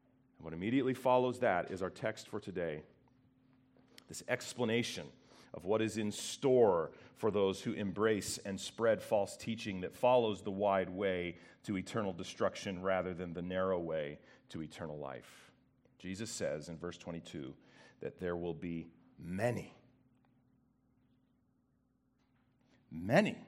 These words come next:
who say, "Lord, Lord." Many to whom he will say on that day, in verse twenty-three, this declaration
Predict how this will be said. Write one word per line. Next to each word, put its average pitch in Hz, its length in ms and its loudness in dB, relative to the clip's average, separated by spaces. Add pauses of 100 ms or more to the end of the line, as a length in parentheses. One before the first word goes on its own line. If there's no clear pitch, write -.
(540)
who 113 180 -4
say, 87 460 -2 (140)
"Lord, 92 380 -2 (240)
Lord." 76 300 -12 (1000)
Many 131 680 6
to 165 240 4
whom 135 280 4
he 156 200 2
will 120 180 2
say 123 480 2
on 117 300 4 (340)
that 139 380 2 (200)
day, 110 500 4 (640)
in 101 160 -2
verse 98 400 -2 (720)
twenty-three, 113 760 0 (720)
this 107 260 -2
declaration 113 840 2